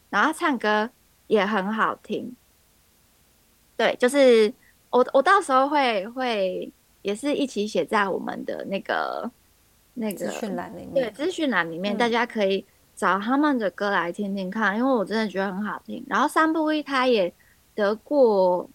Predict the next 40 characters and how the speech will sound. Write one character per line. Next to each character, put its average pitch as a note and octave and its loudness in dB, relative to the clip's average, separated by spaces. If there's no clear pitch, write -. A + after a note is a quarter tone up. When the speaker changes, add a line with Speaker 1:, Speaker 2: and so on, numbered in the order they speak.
Speaker 1:
也 F#3+ 0
有 D#4 4
得 F#3+ 0
过 A#3+ -2
金 A3+ -2
曲 F3+ -8
奖， - -6
虽 G#4 4
然 G4 4
可 D4 -2
能 A3+ 4
没 A#3 2
有 C4 4
让 G#3+ 2
大 A3+ 0
家 A3 0
这 A#3 -8
么 F#3 -6
熟 F3 -6
知， E3+ -8
但 A#3 0
是 A3+ -2
我 F3 0
觉 G3 -2
得 G#3+ 2
他 G#3 -2
是 G#3 -4
一 G3+ -2
个 - -8
很 F3+ -4
棒 A#3 4
的 F3+ -2
歌 A3+ 2
手， F3 0
而 F#3 2
且 G3 0
他 A3 -2
用 A3+ 2
他 A3 0
的 G3+ 0